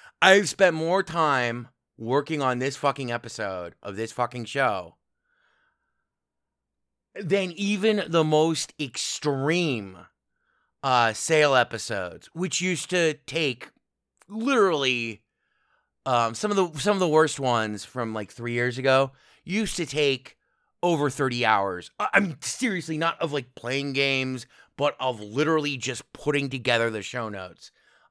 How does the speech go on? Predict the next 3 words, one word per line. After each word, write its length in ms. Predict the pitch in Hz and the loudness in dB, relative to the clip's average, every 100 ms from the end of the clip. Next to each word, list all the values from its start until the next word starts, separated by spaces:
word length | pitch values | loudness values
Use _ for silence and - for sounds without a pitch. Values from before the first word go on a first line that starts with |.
| - | -2
Um, 560 | 135 127 110 98 90 - _ _ _ _ - - | 2 2 2 -2 -12 -20 _ _ _ _ -20 -8
this 340 | 117 131 135 - | 2 2 2 0
episode 720 | 127 123 131 123 123 123 | -2 0 4 6 6 4